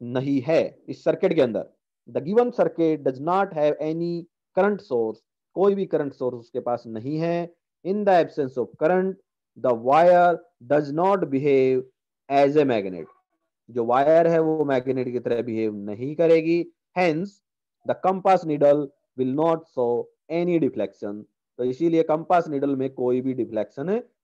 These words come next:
नहीं आएगी, कोई भी deflection नहीं आएगी। नेक्स्ट है बेटा फिलिप्स, longer line in the symbol of the cell represent,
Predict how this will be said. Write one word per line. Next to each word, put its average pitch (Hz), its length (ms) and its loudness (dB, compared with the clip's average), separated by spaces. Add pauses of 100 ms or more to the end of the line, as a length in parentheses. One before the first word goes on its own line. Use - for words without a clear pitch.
नहीं 127 480 -4 (100)
आएगी, 127 540 0 (1120)
कोई 190 220 2
भी 190 80 2
deflection 147 380 -2
नहीं 98 220 -8
आएगी। 78 280 -12 (1700)
नेक्स्ट 160 260 -4
है 165 80 4
बेटा 135 180 0
फिलिप्स, 165 460 2 (720)
longer 202 540 2
line 160 460 2 (720)
in 175 180 -4
the 196 140 2
symbol 151 560 2 (140)
of 151 120 -6
the 165 80 4 (100)
cell 131 280 4 (140)
represent, 139 580 0